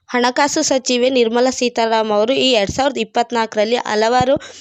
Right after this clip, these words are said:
ಯೋಜನೆಗಳನ್ನ ಜಾರಿಗೆ ತಂದಿದ್ದಾರೆ. ಅದರಲ್ಲಿ ಈ ಪ್ರಧಾನಮಂತ್ರಿ ಮುದ್ರಾ ಯೋಜನೆ ಕೂಡ ಒಂದಾಗಿದೆ. ಈ ಪ್ರಧಾನಮಂತ್ರಿ ಮುದ್ರಾ ಯೋಜನೆನ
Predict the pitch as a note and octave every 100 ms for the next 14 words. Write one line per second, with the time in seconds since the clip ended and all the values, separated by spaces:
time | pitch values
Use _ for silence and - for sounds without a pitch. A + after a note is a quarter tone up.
0 | - - B3+ C#4 C4 C4+ A#3+ A#3+ C4+ A#3
1 | G#3 A3 A3 A3 G3+ G3+ A3 B3+ A#3+ A3
2 | A#3+ A#3+ C#4+ - C4 A#3 G3+ A3+ C4+ C4+
3 | B3+ C4+ C#4 A#3 A3 B3 B3+ A3+ A3+ A3+
4 | G#3+ A3+ A#3 C4 G#3+ G3 F#3+ F#3+ A3 D#4+
5 | - - _ _ C4+ B3+ B3 A3+ B3+ C#4+
6 | D4 C#4+ D4 C4+ G#3+ B3 C4+ B3+ B3+ A3
7 | G#3